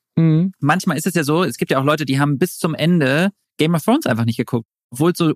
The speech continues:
Speaker 2: ultra gehypt
Speaker 1: Ja,
Speaker 2: wurde und alle
Speaker 1: ja.
Speaker 2: gesagt haben, „Ey, es ist so eine geile Serie.“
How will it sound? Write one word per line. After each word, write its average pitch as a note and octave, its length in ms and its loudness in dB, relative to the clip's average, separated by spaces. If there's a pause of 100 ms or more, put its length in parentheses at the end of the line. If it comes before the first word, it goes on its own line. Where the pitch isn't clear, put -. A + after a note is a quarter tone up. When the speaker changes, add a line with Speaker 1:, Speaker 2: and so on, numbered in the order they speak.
Speaker 2:
ultra G3+ 340 2
gehypt E3 220 2
Speaker 1:
Ja, D3 100 2
Speaker 2:
wurde C3+ 100 -2
und C3+ 80 -4
alle D3 120 0
Speaker 1:
ja. C#3 60 2
Speaker 2:
gesagt C#3+ 260 -2
haben, D#3 100 0
„Ey, D3 80 0
es C#3+ 80 -2
ist C#3+ 120 -6
so F3+ 100 2
eine F#3+ 120 2
geile D#3 200 0
Serie.“ C#3+ 420 0